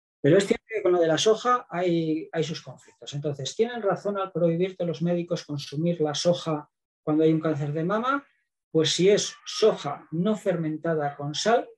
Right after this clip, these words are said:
absolutamente. Es decir, nadie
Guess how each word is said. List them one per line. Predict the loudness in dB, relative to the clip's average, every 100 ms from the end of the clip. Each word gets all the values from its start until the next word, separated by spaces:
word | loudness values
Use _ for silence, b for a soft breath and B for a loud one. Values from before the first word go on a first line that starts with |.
| -4
absolutamente. | -4 -2 0 2 2 0 -4 -12 -20 _ _
Es | -2
decir, | -2 -4 -8 -20 _ _ _ 2
nadie | 4 6 4 2 0 -2